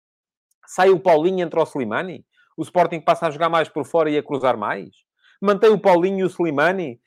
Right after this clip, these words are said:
e abdica de um dos outros dois? Eh, do Tiago Tomás ou do Sarabia ou do Edwards?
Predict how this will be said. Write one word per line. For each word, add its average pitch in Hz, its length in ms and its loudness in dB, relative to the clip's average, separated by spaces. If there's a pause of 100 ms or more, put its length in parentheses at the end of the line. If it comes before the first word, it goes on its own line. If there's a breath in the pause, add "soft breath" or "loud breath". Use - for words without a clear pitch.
(160)
e 185 240 2
abdica 175 480 0
de 151 120 0
um 175 280 4
dos 160 180 -2
outros 147 320 0
dois? 135 520 0 (220)
Eh, 123 200 4
do 143 360 0
Tiago 147 300 0
Tomás 135 320 -2
ou 135 60 -2
do 123 120 -8
Sarabia 127 480 2
ou 117 40 0
do 110 160 -2
Edwards? 156 500 0